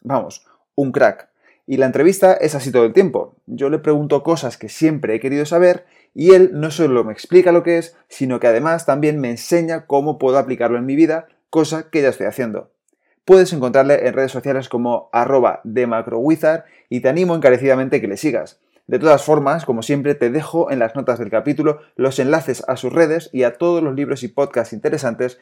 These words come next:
que surgen en la conversación. Pero antes de comenzar con la entrevista a Alberto Álvarez, quería recordarte que en mi perfil en la plataforma Patreon subo todos los días de lunes a viernes un post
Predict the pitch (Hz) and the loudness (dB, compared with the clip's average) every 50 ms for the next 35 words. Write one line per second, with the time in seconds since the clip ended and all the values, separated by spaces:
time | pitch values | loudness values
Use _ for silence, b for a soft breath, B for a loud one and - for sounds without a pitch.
0 | b b - 160 147 - 143 120 - 123 123 117 - - 120 113 110 - 101 101 | b b -6 -4 -2 -2 -4 -4 -2 -2 -4 -4 -4 -4 -2 0 0 0 -2 -4
1 | 98 101 - 104 95 - 131 120 98 92 95 _ _ _ _ _ _ _ _ _ | -6 -8 -10 -10 -6 -4 -2 -2 -4 -6 -14 _ _ _ _ _ _ _ _ _
2 | _ _ _ _ _ _ _ _ _ - 156 151 170 185 185 202 185 160 175 147 | _ _ _ _ _ _ _ _ _ 0 2 4 4 4 4 4 4 4 2 0
3 | 143 131 127 120 - 160 160 151 - 135 139 151 151 156 143 127 123 - - 127 | 0 -2 -4 -2 0 0 0 0 0 0 0 0 2 2 0 0 0 2 2 2
4 | - - 110 110 110 120 156 170 - 190 190 - 139 127 131 - - - 139 131 | 4 4 2 2 2 0 0 4 6 6 6 6 4 0 0 -2 -2 0 0 4
5 | 175 196 185 170 160 127 127 120 131 139 135 - 151 135 - - 117 113 117 117 | 4 4 4 4 2 0 -2 0 0 0 0 0 -4 -4 -2 -2 -4 -4 -4 -6
6 | 117 - 113 107 - - 196 196 190 185 - 131 123 117 120 120 - - 135 - | -6 -6 -6 -6 -4 0 2 2 2 2 0 -2 -2 -2 0 -2 -2 -4 -6 -6
7 | 139 147 147 147 147 147 135 139 139 139 139 135 - - - 196 196 175 180 180 | -4 -2 0 2 2 2 2 2 0 -2 -4 -4 -8 -6 -2 0 2 2 2 0
8 | 180 180 - 185 185 180 170 165 139 117 127 135 139 143 143 123 117 120 113 120 | 0 2 4 4 6 6 4 2 0 -2 0 0 0 0 0 0 -2 -2 2 4
9 | 147 160 160 143 131 127 - - 117 117 135 139 139 147 151 151 - _ - 165 | 4 4 4 2 -4 -4 -4 -2 0 2 2 2 0 -2 -6 -10 -10 _ -6 -4
10 | 165 156 151 180 185 196 185 - | -4 -2 0 2 0 0 0 -6